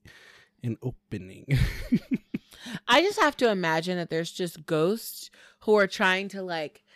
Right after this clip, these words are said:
Speaker 2: figure out their powers, and
Speaker 1: Mm-hmm.
Speaker 2: they're just like, "Ugh, I'm gonna get this door open," and they're just trying so hard, and it goes creak, and they're like, "Yes,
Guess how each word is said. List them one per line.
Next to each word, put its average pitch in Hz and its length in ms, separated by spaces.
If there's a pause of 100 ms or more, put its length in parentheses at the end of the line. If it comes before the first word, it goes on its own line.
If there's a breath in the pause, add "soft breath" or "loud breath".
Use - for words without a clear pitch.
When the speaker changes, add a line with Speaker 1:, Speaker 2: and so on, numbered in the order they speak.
(140)
Speaker 2:
figure 175 440
out 165 220
their 156 160
powers, 165 640
and 147 120
Speaker 1:
Mm-hmm. 139 60
Speaker 2:
they're 170 100
just 160 200
like, 143 280
"Ugh, 156 140 (160 loud breath)
I'm 156 140
gonna 151 180
get - 220
this 156 160
door 151 280
open," 151 440 (320 loud breath)
and 202 100
they're 220 80
just 196 160
trying 202 300
so 262 580
hard, 254 300
and 208 100
it 202 40
goes 180 360 (400)
creak, - 500 (480 soft breath)
and 202 120
they're 220 100
like, 208 180
"Yes, 330 760